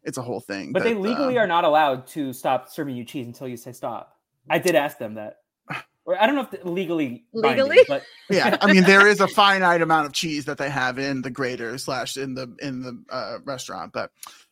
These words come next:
Speaker 1: um, also I did just go back. I'm, I have, like, the, the show pulled up on the other screen here. I did go back and look at the fries. These look very, like, thin, crispy. I'm not worried about
Speaker 3: Give
Speaker 1: the
Speaker 3: me the
Speaker 1: oil
Speaker 3: screenshot. I want it.
Speaker 1: saturation.
Speaker 2: Yeah,
Speaker 1: Okay,
Speaker 2: can we,
Speaker 1: yeah,
Speaker 2: can we
Speaker 1: yeah,
Speaker 2: post
Speaker 1: I'll
Speaker 2: this in the
Speaker 1: send that,
Speaker 2: chat?
Speaker 1: and then of course I will also, um,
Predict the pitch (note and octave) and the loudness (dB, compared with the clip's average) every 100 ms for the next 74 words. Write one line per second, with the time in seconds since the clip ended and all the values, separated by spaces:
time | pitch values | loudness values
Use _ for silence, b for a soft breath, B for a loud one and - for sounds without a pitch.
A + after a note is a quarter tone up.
0 | _ F3 F3+ G3 A3+ C#4 A#3+ F#3 E3+ F3 | _ 4 6 6 6 6 4 4 2 0
1 | F#3+ F3 D#3+ D#3 D#3 D#3+ E3 E3 E3 E3 | -2 -2 0 0 0 0 0 0 -2 -2
2 | D3 C3+ C#3 C3+ B2+ C3+ C3 - B2+ C#3 | -6 -6 -6 -6 -6 -8 -6 -6 -8 -8
3 | B2+ B2+ C3 B2 B2 C3+ C3 C3+ C3 C#3 | -12 -10 -10 -10 -10 -10 -8 -6 -6 -6
4 | D3+ E3 D3+ C#3+ C3 B2 B2 B2 B2+ D3+ | -4 0 0 -2 -8 -12 -4 -4 -4 -8
5 | D3+ G3 A3 F3 C3+ C#3+ D3+ D3+ B2+ - | -6 -4 -6 -6 -4 -2 0 -2 -4 -6
6 | C#3 C#3+ C#3+ _ C#3 C#3 D3+ D3+ - D#3 | -6 -6 -8 _ -8 -8 -6 -4 0 0
7 | E3+ C#3 C3+ D3+ D#3 E3 F3+ F3 F3 - | 2 2 2 2 -2 -2 0 -2 -2 0
8 | D#3+ D#3+ F3 F3 F3+ G#3+ G3 F#3+ D3+ C#3+ | 2 2 2 0 -2 -6 -10 -8 -10 -4
9 | F3 E3+ F3 F3 E3+ F3+ F3+ F#3 b E3 | -2 -2 -4 -4 -4 -6 -8 -8 b 0
10 | E3 C#3+ C#3 F3 E3+ G3 C3 G3 G3+ G3+ | 4 4 0 -8 -8 -8 -8 -8 -6 -4
11 | F3+ - G#3 G3+ F#3+ F3+ F#3 F#3+ F#3+ - | -6 -4 -4 0 0 0 -2 -4 -4 -4
12 | G3+ F#3+ F3+ F3 D#3 E3 E3 E3 D3 C#3+ | -4 -2 -2 0 2 2 2 -4 -2 -4
13 | D3 C#3+ C#3 C#3 C3 | -4 -4 -6 -10 -14